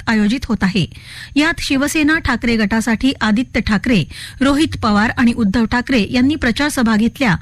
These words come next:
तर महायुतीच्या उमेदवारासाठी मुख्यमंत्री एकनाथ शिंदे, उपमुख्यमंत्री देवेंद्र फडणवीस आदींच्या सभा झाल्या.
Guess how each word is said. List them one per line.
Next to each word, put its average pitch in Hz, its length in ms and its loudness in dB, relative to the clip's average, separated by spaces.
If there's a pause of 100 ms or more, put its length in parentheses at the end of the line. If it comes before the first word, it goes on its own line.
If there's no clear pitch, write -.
(320)
तर 294 100 2
महायुतीच्या 311 680 0
उमेदवारासाठी 220 960 0 (280)
मुख्यमंत्री 330 560 0
एकनाथ 247 480 0
शिंदे, 247 340 2 (300)
उपमुख्यमंत्री 302 760 0
देवेंद्र 226 440 2
फडणवीस 226 520 2 (180)
आदींच्या 247 420 2
सभा 214 280 0
झाल्या. 185 340 4